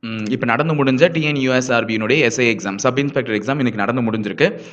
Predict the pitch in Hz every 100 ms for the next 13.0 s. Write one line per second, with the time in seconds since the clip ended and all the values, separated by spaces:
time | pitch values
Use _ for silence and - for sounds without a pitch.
0 | - 139 147 135 127 143 196 196 165 151
1 | 135 123 120 120 113 113 110 131 127 151
2 | 123 117 135 131 113 113 101 95 87 -
3 | - - - 117 110 113 113 - - -
4 | 165 151 170 190 175 160 131 151 165 160
5 | 151 123 139 131 135 135 110 107 107 127
6 | 117 127 123 104 98 95 127 196 - -
7 | - 113 120 117 117 117 113 110 - 127
8 | 139 156 151 147 165 156 135 170 139 143
9 | 156 131 120 117 113 110 107 107 107 104
10 | 104 104 117 113 98 104 175 240 - -
11 | 117 147 175 160 156 127 147 143 131 151
12 | 151 160 160 147 151 143 127 117 107 101